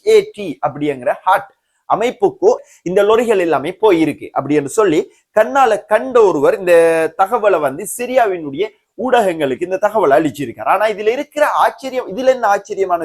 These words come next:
விஷயம் இருக்கு அப்படின்னு சொல்லி நீங்க கேட்டீங்க அப்படின்னு சொன்னா, இந்த லொரிகளுக்குள்ள வந்து ட்ரோன்கள் இருக்கு அப்படின்னு சொல்லியிருந்தேன்.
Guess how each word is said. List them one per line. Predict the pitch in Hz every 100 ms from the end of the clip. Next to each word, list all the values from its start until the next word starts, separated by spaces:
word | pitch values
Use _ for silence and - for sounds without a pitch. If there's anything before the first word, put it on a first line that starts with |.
| 160
விஷயம் | 170 151
இருக்கு | 151 143
அப்படின்னு | 139 143 131
சொல்லி | 135 135
நீங்க | 131
கேட்டீங்க | 196 185 160
அப்படின்னு | 127 123 -
சொன்னா, | 185 113 113 - _ _ _ -
இந்த | 160 196 185 180 180 - _ _ - 180
லொரிகளுக்குள்ள | 226 269 277 262 - 220 226 190
வந்து | 196 208 147
ட்ரோன்கள் | 208 247 247 226 190
இருக்கு | 175 170
அப்படின்னு | 143 147 131
சொல்லியிருந்தேன். | 165 156 139 120